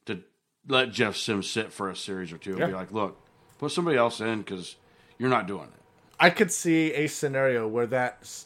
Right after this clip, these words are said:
Speaker 2: that happens if he does get two or three interceptions, especially if it's early. Just, hey, try it out,
Speaker 1: Well, and,
Speaker 2: Chubba
Speaker 1: and,
Speaker 2: Purdy.
Speaker 1: and if Matt Rhule's being serious that he feels that we could win some games with Chubba Purdy or Henrik Harburg,
Speaker 2: Yeah.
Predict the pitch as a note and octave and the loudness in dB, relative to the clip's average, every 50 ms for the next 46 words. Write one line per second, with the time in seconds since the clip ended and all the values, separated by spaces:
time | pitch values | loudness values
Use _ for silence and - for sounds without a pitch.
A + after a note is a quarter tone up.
0 | _ _ _ - C#3 B2 D3 D3 C3+ A#2 B2+ C3+ B2 A#2 - G2+ F2 E2+ - - | _ _ _ -14 -4 2 4 4 4 4 4 0 0 0 -4 -10 -12 -14 -14 -16
1 | - A#2 - - C#3 C3+ D3 C#3+ C#3 B2+ - - B2+ A#2 - - - - B2+ B2 | -16 -14 -8 -6 -4 -2 -2 -2 -2 -4 -6 -6 -6 -6 -6 -6 -10 -8 -6 -6
2 | A#2 A2 - - A#2 A2+ A#2 A2+ A2 G#2+ - - G#2+ - - A2 G2+ - - G3+ | -6 -6 -8 -8 -8 -6 -6 -6 -6 -8 -8 -8 -10 -10 -10 -14 -12 -6 -2 -2
3 | G3 - - F#3 E3+ - D#3+ - - - B2 C3+ C3+ B2 A#2 F2 - - _ _ | -2 0 0 -2 -2 -2 -2 -6 -4 0 0 0 2 0 -2 -6 -8 -12 _ _
4 | - - A#2 - - _ _ _ _ - _ _ _ _ - B2 B2 A#2 G#2 - | -16 -14 -14 -14 -14 _ _ _ _ -20 _ _ _ _ -6 -4 -4 -4 -4 -8
5 | _ _ _ _ - - C3 C3 C#3 C#3+ C#3+ C3+ - - C#3 D3+ E3+ F3 F3 - | _ _ _ _ -6 -2 0 2 4 4 2 2 0 -2 2 2 2 4 4 2
6 | - - - F#3 F3 E3+ F3 E3+ E3+ E3+ F3 F3 E3+ C#3+ B2 F3+ F#3+ F#3+ F#3+ E3+ | 2 0 0 2 4 4 4 6 6 4 4 4 2 2 6 6 6 6 6 6
7 | F3 F3+ F3 E3+ D3 A#2 B2 D#3 D#3+ D#3 C#3+ - - D#3 D#3 D3+ D3 C#3+ - A#2+ | 6 6 6 6 4 4 4 4 4 4 2 0 0 0 0 0 0 0 -2 -2
8 | A#2 G#2+ D3 D3 C3+ - - _ _ _ _ _ - - - C3+ D3 C#3+ C3+ A#2 | 0 0 0 0 -2 -4 -16 _ _ _ _ _ -10 -2 2 4 4 4 4 2
9 | C3 A#2+ A#2+ C#3 C3+ C#3 - - C#3+ C#3+ C#3+ C3+ A2 G2 G#2+ A#2 A#2+ B2 A2+ - | 0 0 0 0 0 -2 -2 0 2 4 4 4 2 2 0 0 0 0 -2 -4
10 | A#2+ A2+ G#2 G2+ A#2+ B2 A#2+ A2 G#2+ G2 F#2 F#2+ G2 F#2+ G2 - G#2+ A2 A2 G#2 | -6 -6 -4 -2 -2 0 0 -2 -4 -6 -6 -6 -6 -6 -6 -6 -4 -4 -4 -4
11 | F#2+ - G#2 G#2+ G#2 G2+ F#2+ F#2 F2+ G2+ G2+ F#2+ F2+ D#2+ F2+ F#2+ F#2+ F#2 E2 D#2 | -6 -8 -8 -6 -6 -6 -6 -6 -6 -8 -8 -8 -10 -10 -10 -10 -10 -10 -12 -14
12 | D2+ D#2+ F#2 G#2+ C3 D3+ | -14 -12 -10 -10 -10 -10